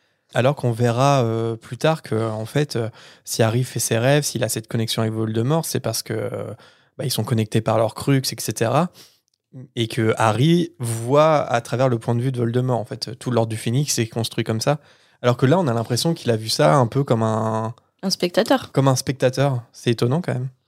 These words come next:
Speaker 1: Parce que, normalement, il aurait été censé vivre le truc à travers le point de vue de Voldemort, à travers le point de vue de la chose sur la chaise. Et pas, euh, tu vois ce que je veux dire ?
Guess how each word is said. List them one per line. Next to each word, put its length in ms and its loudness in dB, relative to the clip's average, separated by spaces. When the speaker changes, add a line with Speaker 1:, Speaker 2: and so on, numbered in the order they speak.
Speaker 1:
Parce 120 0
que, 140 2
normalement, 380 2
il 120 2
aurait 120 4
été 140 0
censé 560 0
vivre 380 -4
le 120 0
truc 420 -4
à 100 2
travers 300 2
le 80 0
point 140 -4
de 60 -4
vue 100 -4
de 80 -10
Voldemort, 400 2
à 60 0
travers 280 2
le 60 -2
point 160 -6
de 60 -4
vue 100 -4
de 80 -4
la 80 0
chose 260 -4
sur 140 -6
la 100 -2
chaise. 300 -4
Et 120 -4
pas, 280 2
euh, 140 -2
tu 120 -8
vois 80 2
ce 60 -4
que 80 -2
je 60 0
veux 60 0
dire ? 120 0